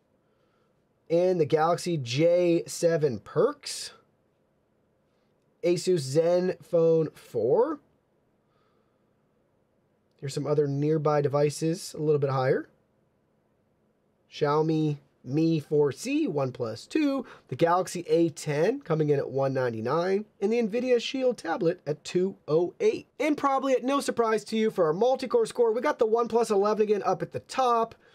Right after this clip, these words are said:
and our third and fourth slots are for the Fold four and the Flip four. We got a score of nine oh eight, so we gotta go down quite a ways again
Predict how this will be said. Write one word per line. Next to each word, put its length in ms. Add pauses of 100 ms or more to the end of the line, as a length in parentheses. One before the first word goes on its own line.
(320)
and 240
our 180
third 400
and 180
fourth 220
slots 440
are 180
for 140
the 100
Fold 360
four 400
and 220
the 60
Flip 580
four. 560 (340)
We 120
got 160
a 20
score 260
of 120
nine 640
oh 260
eight, 380
so 100
we 140
gotta 180
go 160
down 340
quite 360
a 80
ways 320
again 400